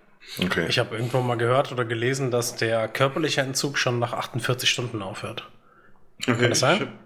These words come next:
Speaker 3: sowas gelesen zwischen
Speaker 1: Dann
Speaker 3: zehn
Speaker 1: braucht
Speaker 3: und
Speaker 1: der
Speaker 3: vierzehn
Speaker 1: Körper
Speaker 3: Tage.
Speaker 1: theoretisch kein Nikotin mehr, richtig?
Speaker 2: Ja.
Speaker 3: Ja.
Speaker 1: Der Rest ist dann halt alles noch dieser Entzug, also nicht die Entzugserscheinung, sondern diese Gewohnheit.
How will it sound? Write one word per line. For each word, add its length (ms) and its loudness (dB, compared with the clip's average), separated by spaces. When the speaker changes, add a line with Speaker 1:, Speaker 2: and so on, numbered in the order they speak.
Speaker 3:
sowas 480 2
gelesen 520 0
zwischen 200 4
Speaker 1:
Dann 160 4
Speaker 3:
zehn 240 10
Speaker 1:
braucht 100 4
Speaker 3:
und 80 -2
Speaker 1:
der 80 8
Speaker 3:
vierzehn 240 4
Speaker 1:
Körper 300 6
Speaker 3:
Tage. 80 -2
Speaker 1:
theoretisch 840 2
kein 240 4
Nikotin 460 -2
mehr, 180 -2
richtig? 400 -4
Speaker 2:
Ja. 360 -2
Speaker 3:
Ja. 200 0
Speaker 1:
Der 160 4
Rest 220 0
ist 160 -2
dann 140 4
halt 180 2
alles 300 2
noch 120 -2
dieser 300 0
Entzug, 460 -4
also 180 2
nicht 200 2
die 120 4
Entzugserscheinung, 640 0
sondern 220 0
diese 200 -2
Gewohnheit. 600 -2